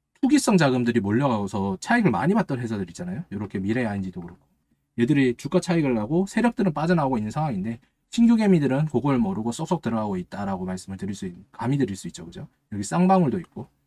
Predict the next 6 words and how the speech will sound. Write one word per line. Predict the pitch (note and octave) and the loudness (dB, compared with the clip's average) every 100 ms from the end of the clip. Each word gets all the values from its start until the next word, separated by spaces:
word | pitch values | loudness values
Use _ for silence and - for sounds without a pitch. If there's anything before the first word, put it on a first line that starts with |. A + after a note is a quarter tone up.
| _ | _
그다음에 | - A2 G#2+ G2+ | -4 -4 -2 -4
무슨 | F#2+ F#2+ | -6 -6
뭐 | F2+ - _ _ | -8 -10 _ _
케이에이치 | - G#3+ G#3 E3+ | 0 2 2 0
건설도 | A#2+ G#2 G#2+ G2 | -2 -2 -4 -6
있고, | - A#2 | -8 -16